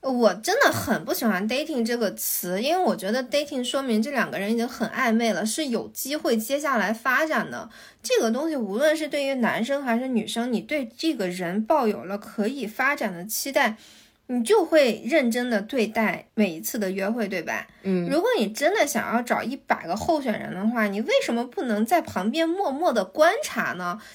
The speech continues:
Speaker 1: 你为什么非要去跟人家 dating，然后吸引到别人的注意力在你身上，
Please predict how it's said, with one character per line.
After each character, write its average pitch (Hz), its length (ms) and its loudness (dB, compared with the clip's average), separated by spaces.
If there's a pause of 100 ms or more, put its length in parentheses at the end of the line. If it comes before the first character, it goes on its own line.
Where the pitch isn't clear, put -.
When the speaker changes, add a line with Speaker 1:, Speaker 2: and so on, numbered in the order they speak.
Speaker 1:
你 240 100 0
为 302 180 0
什 330 100 -2
么 285 120 0
非 392 200 -4
要 403 140 0
去 240 180 -6
跟 349 160 -2
人 233 140 2
家 285 100 -2
dating， 330 520 -2
然 190 120 0
后 269 120 -2
吸 359 220 -2
引 254 200 -2
到 202 100 -2
别 202 200 -6
人 214 120 -2
的 277 100 -6
注 320 220 -2
意 285 160 -6
力 311 200 0
在 233 180 -2
你 175 160 -2
身 226 260 -4
上， 247 240 0